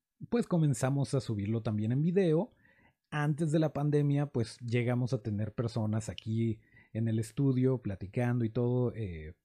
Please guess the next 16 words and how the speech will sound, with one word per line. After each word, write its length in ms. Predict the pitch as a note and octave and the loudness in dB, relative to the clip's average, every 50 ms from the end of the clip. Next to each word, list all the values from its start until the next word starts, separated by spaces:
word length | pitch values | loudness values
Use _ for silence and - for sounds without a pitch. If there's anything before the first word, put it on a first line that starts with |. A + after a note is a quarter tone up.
| _ _ - | _ _ -2
por 120 | C3+ A#2+ | 0 0
lo 120 | A#2 A#2+ G#2+ | 0 -2 -2
cual 240 | - G#2+ G#2 A2 | -4 -4 -2 -2
necesitamos 680 | C3 D3+ - - G2+ - F#2+ E2 G2+ G#2 A2 A2 - A2+ | -2 -2 -2 -4 -6 -6 -6 -6 -4 -2 -2 -2 -4 -4
otro 180 | G#2+ G#2+ A2+ | -6 -4 -2
micrófono, 840 | B2 C3+ - - F3+ F#3+ F#3+ F3 - F#3 F3+ E3 E3 E3 E3 D#3+ E3 | -2 -2 -2 0 0 2 2 0 0 0 0 0 2 2 0 0 0
de 100 | C#3+ A#2 | -2 -2
repente 380 | G2+ G2 - - G2+ G#2 G#2 G#2+ | -4 -6 -6 -6 -4 -4 -4 -4
otra 200 | G#2 A2+ A#2+ A2+ | -4 -4 -4 -4
cámara. 460 | - D3+ D3+ D3 C3+ C3 B2+ B2+ C#3+ _ - - - - - - - _ _ _ - | -2 -2 0 0 0 0 -2 -2 -4 _ -16 -20 -20 -20 -20 -20 -20 _ _ _ 2
Pero 480 | C#3+ C3 C3 C#3 C3+ C3+ C3+ B2+ - - C#3+ C3 - - | 4 4 6 6 6 6 4 2 0 -6 -14 -10 -4 0
todo 200 | G3 G3 F#3+ G3 | 2 4 4 4
esto, 260 | F#3+ - - G#3+ G3 | 2 2 0 -4 -2
pues, 160 | - C3+ G#2+ | -2 -4 -4
fue 480 | - - C#3 D3 D3 C#3+ C#3+ D3 C#3+ - C#3+ | 0 4 4 6 8 8 6 6 4 2 2
evolucionando 920 | D#3+ D3 C3 B2+ A#2+ - - A2 G#2+ A2 A#2 C3 C#3 C3 B2 G#2+ F2 | 2 4 4 2 2 0 -2 -2 0 0 0 2 2 2 2 2 0